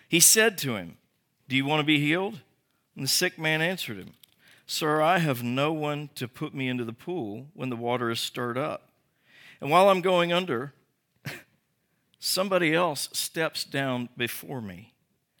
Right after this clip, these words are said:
Jesus said to him, "Get up, take your bed, and walk."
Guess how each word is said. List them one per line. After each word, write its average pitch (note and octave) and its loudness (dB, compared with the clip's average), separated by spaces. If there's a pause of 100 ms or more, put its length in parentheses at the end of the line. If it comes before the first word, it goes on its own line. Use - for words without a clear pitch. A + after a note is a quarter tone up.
(560)
Jesus D3+ 2
said E3 0
to C#3 -2
him, A2 -4
"Get D#3+ 2
up, D3+ 0
take F3+ -6
your E3 -4
bed, C#3+ 0
and A#2+ -6
walk." D3 -6